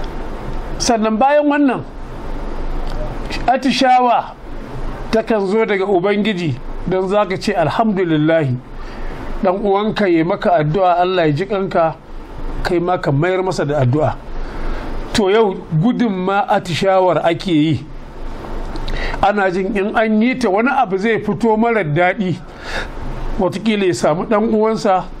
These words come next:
wanda bai yi ba. Yan uwa musulmi, mu ji tsoron Allah.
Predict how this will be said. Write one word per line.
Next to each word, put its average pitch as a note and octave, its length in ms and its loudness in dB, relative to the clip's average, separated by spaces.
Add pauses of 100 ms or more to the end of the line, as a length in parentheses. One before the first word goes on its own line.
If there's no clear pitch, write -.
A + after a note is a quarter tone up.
(840)
wanda E3 300 2
bai C3+ 120 4
yi B2 140 4
ba. C3+ 220 2 (1120)
Yan B3 120 2
uwa C4+ 260 4
musulmi, A3+ 420 2
mu G3 100 2
ji F3+ 100 0
tsoron F#3 340 2
Allah. E3 320 2